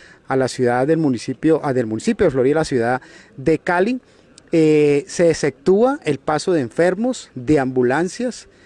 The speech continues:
de personas, eh, que tengan citas médicas urgentes en la ciudad, eh, de Cali.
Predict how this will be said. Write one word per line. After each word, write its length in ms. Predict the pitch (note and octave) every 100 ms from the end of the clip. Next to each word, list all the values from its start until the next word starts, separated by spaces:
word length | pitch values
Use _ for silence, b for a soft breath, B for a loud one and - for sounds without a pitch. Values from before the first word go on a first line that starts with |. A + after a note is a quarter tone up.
| b b _
de 220 | C3+ D#3
personas, 720 | D3+ C#3+ A#2+ D3+ D3+ F3 F3 -
eh, 760 | D#3+ D3+ C#3 C#3 C3+ B2 A#2 - -
que 180 | D#3+
tengan 400 | C#3+ F3 F3 F#3
citas 360 | F3+ G3 - F3+
médicas 460 | F3+ F3+ G3 E3+ -
urgentes 600 | A#2+ C#3 C3+ C3+ - - B B B
en 100 | C3+
la 100 | C3+
ciudad, 720 | - A#2+ B2+ C3+ D3+ D3 G#2+ b b b b -
eh, 400 | C3 B2+ A#2+ G#2
de 120 | A#2+
Cali. 460 | A#2 D#3+ F3 A3+ B3+